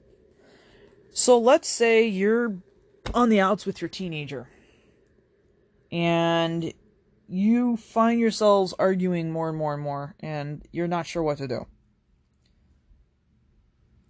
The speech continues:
I haven't tried this one yet, and I think I'm going to,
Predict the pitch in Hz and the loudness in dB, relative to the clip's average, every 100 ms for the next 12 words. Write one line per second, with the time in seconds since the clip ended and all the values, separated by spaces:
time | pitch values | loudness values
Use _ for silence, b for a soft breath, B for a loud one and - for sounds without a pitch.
0 | _ - 302 392 240 277 247 185 156 143 | _ 2 4 2 0 0 0 -2 -6 -6
1 | 143 170 190 269 240 185 196 190 156 143 | -6 -6 -6 -6 -6 -2 -2 -2 -6 -8
2 | 131 | -10